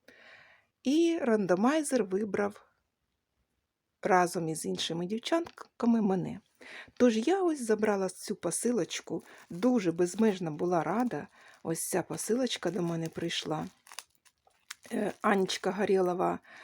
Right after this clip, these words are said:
е, разом із своєю помічницею Єленою, яка люб'язно переслала мені ці ниточки, надіслала цю посилочку. Я разом з вами її зараз відкрию.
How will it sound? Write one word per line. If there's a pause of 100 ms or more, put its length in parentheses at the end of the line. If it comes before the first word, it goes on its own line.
(280)
е, (280)
разом
із
своєю
помічницею (520)
Єленою, (420)
яка (640)
люб'язно
переслала
мені
ці
ниточки, (1800)
надіслала
цю
посилочку.
Я
разом
з
вами
її
зараз
відкрию.